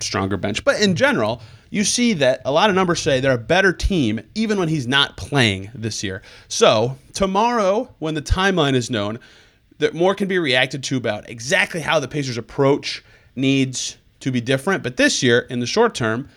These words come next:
uh, and today what we can talk about is what should they do differently, and can they do better in this stretch? I think so, but how? Andrew Nembhard's gonna have to step up. Ben Mathurin's gonna have to step up. McConnell's gonna have to step up. Who should start? What should the rotation look like?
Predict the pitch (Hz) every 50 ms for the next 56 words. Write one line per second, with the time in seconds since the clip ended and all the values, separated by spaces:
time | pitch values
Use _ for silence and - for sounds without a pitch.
0 | _ _ _ _ _ - - - 120 113 107 107 123 117 - 139 147 175 185 156
1 | 120 123 139 120 123 113 - 180 202 - 135 127 117 120 120 123 127 131 180 214
2 | 214 - - - 233 226 180 208 196 170 151 165 160 131 147 139 - 151 143 -
3 | 139 143 147 147 - - - - - - 135 135 - 202 208 208 208 196 196 175
4 | 170 185 165 - 160 165 180 180 175 180 175 165 - 202 202 - - - 247 -
5 | - 339 339 - - 170 127 113 127 123 - 175 208 190 127 107 - - - -
6 | - - - - - - - _ - _ _ - - 127 127 117 117 107 - -
7 | 127 139 139 139 131 139 143 139 139 135 139 131 - 139 139 135 - 147 147 -
8 | - 110 101 107 123 135 147 151 143 131 156 147 147 143 131 - 151 147 139 151
9 | 151 - - - 131 120 113 - - 160 170 180 190 185 170 190 190 185 175 180
10 | 165 - 196 185 - 202 196 180 - - - - - 233 269 254 - 202 165 -
11 | - - 214 226 233 - - 196 208 208 - 180 165 185 175 165 160 - - 196
12 | 208 196 - - 156 131 131 151 202 220 214 - 240 233 240 226 -